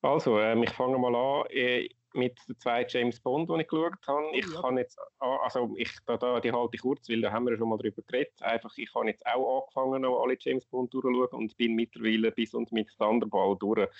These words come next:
Speaker 1: Ähm, die zwei ersten sind schon länger her und, äh, jetzt der Goldfinger und Thunderball habe ich letzte Woche geschaut. Ähm, ja, eben, halte ich kurz, weil, äh, wir haben schon darüber geredet, eigentlich hat sich meine Meinung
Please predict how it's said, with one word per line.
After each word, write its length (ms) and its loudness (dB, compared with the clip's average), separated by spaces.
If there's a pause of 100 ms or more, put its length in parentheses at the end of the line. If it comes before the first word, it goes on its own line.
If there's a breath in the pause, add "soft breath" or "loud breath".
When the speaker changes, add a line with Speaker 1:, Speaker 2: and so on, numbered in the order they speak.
(320 loud breath)
Speaker 1:
Ähm, 380 2
die 100 -4
zwei 300 2
ersten 320 0
sind 220 -2
schon 200 0
länger 220 2
her 320 -2
und, 260 0
äh, 240 0
jetzt 280 -2
der 80 -12
Goldfinger 420 -4
und 140 -6
Thunderball 480 0
habe 100 0
ich 60 -2
letzte 300 -2
Woche 280 -8
geschaut. 280 -4 (760 loud breath)
Ähm, 380 0 (600)
ja, 460 0 (140)
eben, 260 0
halte 240 0
ich 60 -6
kurz, 320 -2
weil, 180 4
äh, 80 2
wir 100 2
haben 120 0
schon 80 -8
darüber 160 -4
geredet, 260 -4
eigentlich 380 -2
hat 160 -4
sich 140 -18
meine 220 -8
Meinung 340 0